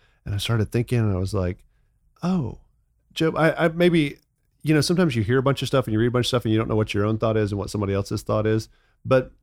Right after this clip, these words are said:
as I was walking away from that, um, I, I, I think the Lord just showed me so clearly, Job is a type of Christ, pre-Christ.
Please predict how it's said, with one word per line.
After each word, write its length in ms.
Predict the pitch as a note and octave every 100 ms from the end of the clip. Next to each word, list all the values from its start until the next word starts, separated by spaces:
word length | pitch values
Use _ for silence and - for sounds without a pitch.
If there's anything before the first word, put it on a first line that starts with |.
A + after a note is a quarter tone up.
| _
as 120 | C3 C3+
I 60 |
was 100 | C3
walking 260 | B2+ C3+ B2+
away 160 | A#2+ A#2+
from 200 | B2 A2+
that, 340 | A2 G#2+ - _ _ -
um, 400 | A#2+ G#2+ G2+ - _ _ _ _ _
I, 100 | A#2+ - A2+
I, 140 | A#2 - -
I 80 | A2+
think 260 | C#3+ C#3
the 100 | A2+
Lord 240 | A2 A2 G2+
just 260 | A2 - - _ _ _ _ -
showed 260 | B2 A#2
me 100 | A2 G#2+
so 180 | A2+
clearly, 500 | G#2+ A2+ A2 G#2+ G#2 - _ _ _ _ _ _ _ _ _ -
Job 720 | A2+ B2+ D#3+ E3 C3 A2 A#2+ - _ _ _ _ _ _ _ _ _ _
is 140 | B2
a 60 | A2+
type 420 | - - B2+ B2+
of 180 | A#2+ G2
Christ, 600 | - A2+ G2 G2 - - _
pre-Christ. 680 | A#2 A2 - F#2+ F#2 -